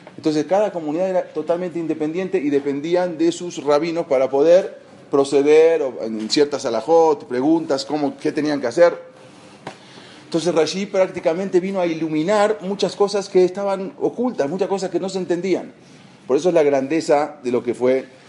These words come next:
Rashi. Explicamos cómo había nacido Rashi, la mamá se salvó, que hasta hoy en día está la, la pared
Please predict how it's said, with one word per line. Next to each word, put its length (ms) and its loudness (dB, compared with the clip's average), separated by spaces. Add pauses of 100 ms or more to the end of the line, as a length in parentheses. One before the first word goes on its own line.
(160)
Rashi. 400 0 (200)
Explicamos 640 2 (300)
cómo 220 0
había 200 0
nacido 800 2
Rashi, 560 2 (340)
la 80 -2
mamá 380 0
se 160 -6
salvó, 580 2
que 100 -10
hasta 120 -4
hoy 120 2
en 100 -4
día 160 2
está 460 0 (260)
la, 240 0
la 160 -6
pared 760 0